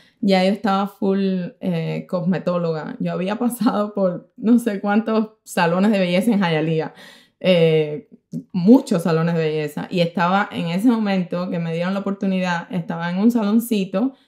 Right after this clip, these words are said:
donde ya yo me había, em, eh, creado una clientela bastante fija y,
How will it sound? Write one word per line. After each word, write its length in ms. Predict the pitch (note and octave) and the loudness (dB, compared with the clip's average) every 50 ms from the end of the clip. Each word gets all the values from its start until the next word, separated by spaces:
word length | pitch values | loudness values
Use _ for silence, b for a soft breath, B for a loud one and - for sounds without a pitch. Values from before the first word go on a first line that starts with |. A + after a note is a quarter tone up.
| B | B
donde 300 | - A3+ G#3+ G#3+ G#3+ G#3 | 2 4 4 4 4 2
ya 160 | G3+ G3+ G#3+ A3+ | 2 2 2 2
yo 100 | A#3+ A#3+ | 2 2
me 80 | A#3 A3+ | 2 0
había, 540 | A3 A3 A3 A3+ A3+ A3+ A3+ A3+ - - _ - | 0 -2 -2 -2 -2 -2 -4 -6 -8 -12 _ -6
em, 560 | - G3+ F#3+ F#3 F3+ F3+ F3+ F3 F3 F3 G3 B B B B B B B B B B B B _ | -4 -2 0 0 -2 -2 -4 -6 -6 -8 -10 B B B B B B B B B B B B _
eh, 180 | - B3 A#3+ - | -6 -6 -4 -2
creado 380 | - G#3 F#3+ F#3+ G#3+ C#4 D#4 C#4+ | 0 2 2 4 4 4 4 4
una 180 | B3+ A3 G3+ G3+ | 4 2 2 2
clientela 540 | G#3+ A3 A3+ A3+ G#3 F#3+ F#3+ F#3+ F#3+ G#3 | 2 2 4 2 2 2 0 -2 0 0
bastante 480 | A#3+ C4 A#3+ A3 - F#3 F#3 F#3 G#3+ A3 | 0 0 0 0 0 -2 0 0 -2 -4
fija 560 | A3 - - A3+ G3+ F#3+ G3 G3+ A3 A#3+ C4 - _ _ _ _ | -4 -2 -2 0 2 2 2 2 0 0 -2 -6 _ _ _ _
y, 680 | - G#3+ G3+ G3+ G3 F#3+ F#3+ F#3+ F#3 F#3 F3+ F3+ F3 | -2 -2 0 0 0 0 2 2 0 0 0 -2 -4